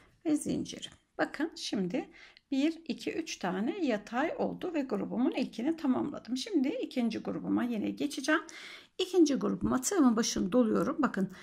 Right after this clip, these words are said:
sadece, e, sıramı bitirirken hemen dibine battım. Burada ise burada ve diğerlerinde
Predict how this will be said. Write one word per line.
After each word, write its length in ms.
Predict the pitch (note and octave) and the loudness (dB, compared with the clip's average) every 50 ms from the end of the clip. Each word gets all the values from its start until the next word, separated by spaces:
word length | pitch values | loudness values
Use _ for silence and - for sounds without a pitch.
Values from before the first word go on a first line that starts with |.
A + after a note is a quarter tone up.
| - - | -20 -14
sadece, 760 | - - - F#4 F#4 E4+ B3 C4 B3 - - C#4 D#4 F4 - - | -8 -2 2 4 4 4 4 2 2 2 2 2 0 0 0 0
e, 280 | A3+ A3 G#3+ G3+ G3 - | 0 0 2 2 2 0
sıramı 520 | - - - - - B3+ A3+ B3 D#4 E4 - | 0 -2 -2 0 2 4 6 6 6 6 4
bitirirken 560 | B3+ - - A#3+ A#3 A3+ A#3 - G#3 G3 G3+ | 2 2 2 2 2 2 0 0 2 2 4
hemen 380 | G3+ G#3 G3 G3 F#3+ F#3+ F3 | 4 4 4 4 4 4 4
dibine 320 | F3+ G#3 A3 G3 G3 F#3 - | 4 4 4 4 4 2 2
battım. 360 | - E3+ - - - D#4+ - - - - - - - _ - | -2 -4 -4 -4 -6 -6 -6 -6 -10 -20 -20 -20 -12 _ 4
Burada 260 | D4+ D#4 B3+ C#4+ C4 | 6 6 6 6 4
ise 420 | G#3+ G3+ - - - F4+ - - - | 4 2 0 -2 -4 -6 -8 -8 -6
burada 340 | G#3 G#3 A#3 B3 - E4 D#4 | -2 0 0 2 2 2 2
ve 160 | B3+ A3+ G3+ | 2 2 2
diğerlerinde 880 | - A#3 A3+ A3 G3+ G3 F3 F#3 F#3 F3+ F3+ G3 F#3 - C#4+ G4 G#4+ - | 2 0 2 2 2 0 0 -2 -2 2 2 2 4 4 2 -2 -4 -8